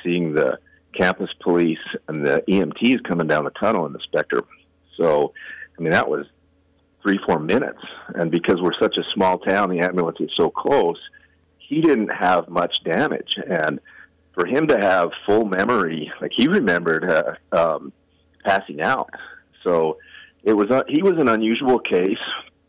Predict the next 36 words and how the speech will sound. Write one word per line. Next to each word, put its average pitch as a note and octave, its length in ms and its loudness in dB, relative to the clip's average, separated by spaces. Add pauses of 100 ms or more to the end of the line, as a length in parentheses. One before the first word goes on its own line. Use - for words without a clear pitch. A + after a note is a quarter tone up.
(320)
and G2 120 0
it F#2 60 2
was F2 160 -2
very F#2+ 320 2
fortunate, B2 500 2 (540)
but A2 160 -2
they A2+ 140 4
can G#2+ 260 -2
be G2 460 2 (240)
anything A2 440 2
to F#2+ 40 0
where F#2 180 4
they F#2 120 2
do G2+ 300 2
have, F2+ 520 2 (240)
you - 100 -6
know, F2 140 2
maybe F2 300 2 (100)
some D#2+ 120 -8
brain D#2+ 260 0
damage, C#2+ 440 -2
maybe E2 260 0
some D2+ 100 -4
oxygen D#2 480 -4
dep-, D2 140 0 (220)
deprivation D2 640 -2
damage. B2+ 440 -4 (640)
Um, D#2 340 0
and F2+ 120 2
recovery F2+ 800 2 (360)
is D#2+ 180 -4
basically F2+ 460 0
just D#2+ 220 -2
education E2+ 800 0
of D#2+ 320 0 (420)
re-, E2 320 -2